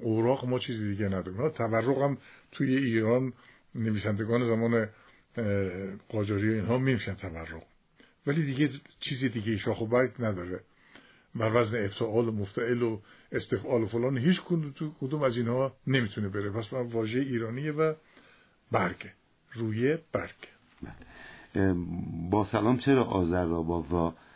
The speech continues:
Speaker 2: اه، می‌نویسند؟ مگر این، اه، واژه پارسی نیست و وا از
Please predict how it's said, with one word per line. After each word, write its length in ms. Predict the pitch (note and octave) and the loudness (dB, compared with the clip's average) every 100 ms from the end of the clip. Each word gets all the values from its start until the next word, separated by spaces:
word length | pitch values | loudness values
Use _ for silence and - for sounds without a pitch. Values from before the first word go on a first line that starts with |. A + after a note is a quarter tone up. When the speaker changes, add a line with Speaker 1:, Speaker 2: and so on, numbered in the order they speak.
| - - - | -20 -6 0
Speaker 2:
اه، 80 | |
می‌نویسند؟ 880 | E2+ E2+ E2 E2 E2 D#2+ - D#2 D#2+ | 2 4 4 4 2 0 0 -2 0
مگر 320 | E2+ F#2+ G#2 - - | 2 4 2 0 -4
این، 360 | G#2 F#2+ E2+ E2 - - - | 0 2 0 -4 -16 -14 -4
اه، 220 | E2+ E2+ | 0 0
واژه 560 | D#2+ E2+ E2+ E2 G2 G#2 _ _ _ _ _ | 0 2 2 4 2 0 _ _ _ _ _
پارسی 640 | - D#2+ E2 D#2 - F#2 G2+ | -6 -2 0 -2 -4 0 4
نیست 460 | G#2 E2+ - _ _ - _ _ F2 | 4 2 -2 _ _ -20 _ _ -2
و 60 | |
وا 440 | E2+ D#2+ F2+ G#2+ - | 0 2 2 2 2
از 200 | F2 | -2